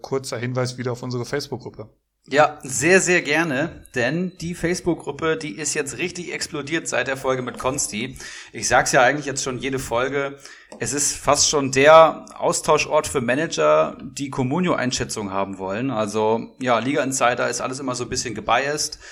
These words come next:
Speaker 2: Ja, da wird, werden viel die eigenen Spieler einfach nur gepusht und es gibt wenig ehrliche Einschätzungen. Bei uns in der Facebook-Gruppe kriegt ihr das mittlerweile schon ganz gut.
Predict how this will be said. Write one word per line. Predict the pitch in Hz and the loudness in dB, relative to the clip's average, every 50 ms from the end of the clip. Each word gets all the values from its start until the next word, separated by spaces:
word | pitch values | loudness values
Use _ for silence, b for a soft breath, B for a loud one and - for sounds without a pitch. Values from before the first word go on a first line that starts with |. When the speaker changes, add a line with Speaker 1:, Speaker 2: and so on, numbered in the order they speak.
| B B B | B B B
Speaker 2:
Ja, | B 123 123 | B -4 -2
da | 117 | -2
wird, | 113 117 117 - - | -4 -6 -6 -8 -8
werden | 113 120 120 127 | -6 -6 -6 -6
viel | 127 - 156 156 | -6 -6 -6 -4
die | 147 139 - | -4 -2 -2
eigenen | - 131 135 135 131 131 | -2 -2 -4 -4 -6 -6
Spieler | - - 160 151 139 | -6 -6 -4 -2 -2
einfach | 127 131 139 131 | -2 -2 -4 -6
nur | 123 123 120 | -8 -8 -8
gepusht | 120 104 107 151 160 143 - - 110 | -8 -8 -6 -4 -4 -4 -4 -6 -8
und | 110 | -8
es | 110 - | -8 -8
gibt | - 135 - - - | -8 -8 -10 -10 -8
wenig | 113 127 131 139 139 - | -6 -4 -4 -4 -4 -4
ehrliche | - 123 135 135 131 - | -2 -2 -2 -2 -2 -4
Einschätzungen. | - 110 131 151 - 156 139 139 - - 135 131 135 135 135 B B B B | -4 -4 -4 -4 -6 -6 -8 -8 -8 -8 -6 -6 -6 -8 -10 B B B B
Bei | - 120 | -8 -6
uns | 131 139 139 - | -4 -4 -4 -4
in | 127 | -4
der | 131 127 | -4 -4
Facebook-Gruppe | 127 131 135 139 - - 135 135 - 143 139 139 143 135 131 | -2 -4 -4 -4 -4 -4 -4 -6 -6 -8 -6 -4 -2 -2 -2
kriegt | 131 - 139 135 135 | -2 -4 -6 -6 -4
ihr | 131 | -4
das | 123 117 107 | -4 -4 -4
mittlerweile | - - 131 117 113 110 110 | -4 -4 -2 0 0 0 0
schon | 107 - 151 147 143 | 0 -2 -2 -2 0
ganz | 123 113 104 - - | -2 -2 -2 -4 -6
gut. | - 156 180 175 - | -4 -4 -4 -4 -6